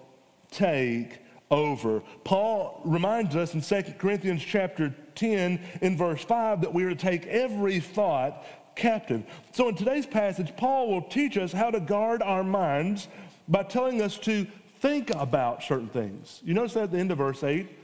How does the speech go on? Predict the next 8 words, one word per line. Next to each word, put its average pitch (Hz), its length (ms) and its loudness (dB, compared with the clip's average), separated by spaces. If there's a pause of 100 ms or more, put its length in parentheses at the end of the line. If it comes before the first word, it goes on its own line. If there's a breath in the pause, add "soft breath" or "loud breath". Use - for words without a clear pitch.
(260 loud breath)
Think 254 440 -2
about 156 420 0
these 127 260 0
things. - 560 -4 (280 loud breath)
That 196 180 2
word 202 280 0 (240 loud breath)
think 247 320 0
is 151 260 -2